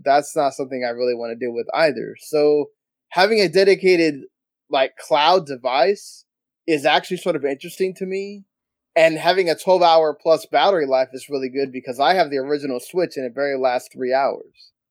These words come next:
But three hundred fifty dollars is ridiculous. Now, I get it. I get the explanation, right, of,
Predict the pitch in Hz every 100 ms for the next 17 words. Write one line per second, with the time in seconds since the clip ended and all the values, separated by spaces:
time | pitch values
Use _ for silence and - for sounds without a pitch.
0 | _ 143 165 165 151 143 _ _ _ _
1 | _ _ 208 247 196 151 180 165 123 110
2 | 117 101 - _ _ _ _ - 123 113
3 | - - 120 113 113 _ _ 143 151 190
4 | 196 208 233 202 185 - 151 147 175 175
5 | 165 - 165 147 165 - 131 113 117 123
6 | 123 117 113